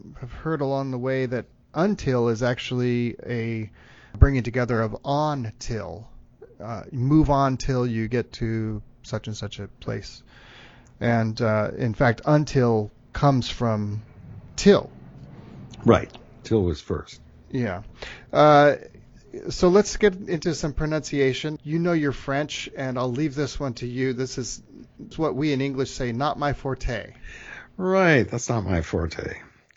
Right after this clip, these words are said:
Speaker 2: Uh, some people insist that it's an error to pronounce the word forte in the expression, "Not my forte," as if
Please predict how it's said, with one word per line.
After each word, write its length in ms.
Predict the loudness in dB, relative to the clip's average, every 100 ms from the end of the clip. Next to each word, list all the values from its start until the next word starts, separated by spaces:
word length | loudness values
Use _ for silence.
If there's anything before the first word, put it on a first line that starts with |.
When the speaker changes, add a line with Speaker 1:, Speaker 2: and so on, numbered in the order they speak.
| -20 -18 -16 -16 -10
Speaker 2:
Uh, 160 | 0 0
some 260 | 4 6 8
people 220 | 8 8
insist 400 | 8 6 2 4
that 120 | 4
it's 200 | 4 4
an 100 | 2
error 380 | 6 6 6 2
to 140 | -4
pronounce 500 | -4 0 0 0 -2
the 100 | -4
word 340 | 2 2 2 0
forte 640 | 4 4 4 -4 -2 -6 -8 -20 -20 -20 -4
in 220 | 0 2
the 100 | 2
expression, 720 | 0 0 2 4 2 0 -2 -6 -20 -20 -20 -18
"Not 340 | -2 2 2 2
my 160 | -2
forte," 600 | 0 2 2 0 -6 -6 -8 -12
as 460 | -4 -2 -2 -8 -14 -8
if 400 | 6 6 6 -12